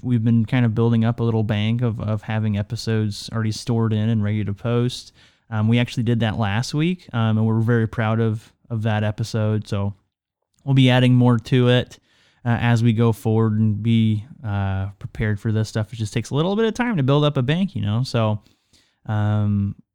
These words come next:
we'll keep doing it. We'll keep bringing the funny. Um, any, anyone ever wanna reach out and just get some laughs, you know where to find us. Facebook and Instagram at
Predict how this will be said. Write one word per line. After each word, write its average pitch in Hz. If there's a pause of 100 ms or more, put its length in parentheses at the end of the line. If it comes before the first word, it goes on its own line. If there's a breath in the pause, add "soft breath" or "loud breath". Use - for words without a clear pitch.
(100)
we'll 113
keep -
doing 117
it. 151
We'll 110
keep 107
bringing 110
the 104
funny. 113 (300)
Um, 95 (840)
any, 123 (160)
anyone 131
ever 127
wanna 127
reach 123
out 147
and 127
just 107 (1800)
get 110
some 110
laughs, 110 (640)
you 117
know 113
where 107
to 104
find 117
us. - (520)
Facebook 113
and 123
Instagram 113
at 131